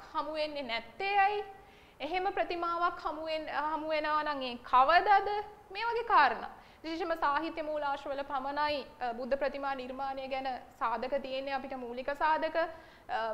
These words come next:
බුද්ධ කාලයේදීම, අ, නිශ්චිතව ත-, සනාථ කරන්න දරුවනේ අපිට සාධක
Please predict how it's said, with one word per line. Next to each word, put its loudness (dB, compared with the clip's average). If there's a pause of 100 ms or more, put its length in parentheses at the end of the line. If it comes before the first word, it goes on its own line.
(260)
බුද්ධ -2
කාලයේදීම, 0
අ, -8 (380)
නිශ්චිතව -2
ත-, 0
සනාථ 2
කරන්න -2
දරුවනේ -2
අපිට -4
සාධක -2